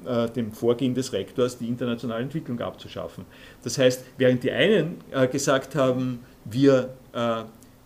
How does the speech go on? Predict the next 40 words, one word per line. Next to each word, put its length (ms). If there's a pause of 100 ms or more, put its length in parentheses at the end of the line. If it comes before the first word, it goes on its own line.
(160)
mit 160
uns 180
hat 160
man 140
nicht 200
geredet, 440
deswegen 400
müssen 280
wir, 240 (160)
äh, 200
demonstrieren, 640
sagen 260
die 120
anderen, 360 (260)
wir 200
reden 340
mit 160
euch, 540 (280)
äh, 160 (180)
und 180
wir 80
müssen, 260
und 140
wir 80
möchten 320
euch 360
in 200
diesem 260
Reden 320
davon 460
überzeugen, 440
dass 160
das 200
und 120
das 140
passiert. 400 (640)
Äh, 200 (320)
das 180
heißt, 320
an 160